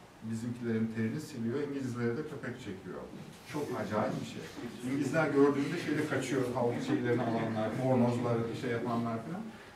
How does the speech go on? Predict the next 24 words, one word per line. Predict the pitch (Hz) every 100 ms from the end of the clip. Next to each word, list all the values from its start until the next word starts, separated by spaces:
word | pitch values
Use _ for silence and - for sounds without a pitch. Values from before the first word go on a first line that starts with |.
| -
Bizimkiler, | 147 170 160 180
"O | 180 185 185
madam" | 185 185 180 170 170
falan | 165 160
deyip | 165
yanaklarını | 165 156 156 160 151 147
sıkıyorlar, | - - 139 135 127
şaka | 120 131 -
yapıyorlar, | 139 135 143 131 131 123
eğleniyorlar. | 117 120 120 131 127 127 123
Kadına | 120 120 123
arkadan | 120 - 120 127
müziklik | 113 117 120 - -
yapıp | 120 123
eterini | 113 113 113 117
çekip | - 110 - 120
bilmem | 117 117 107 113
ne. | - - - - - 123
İngilizler | 139 135 151 147
böyle | 139 135
hayretler | 123 139 - - 117 123 135 120
içinde | - 127 156
bakıyorlar. | 123 - 107 82 - - - - - - -
Kadın | 143 139 190 190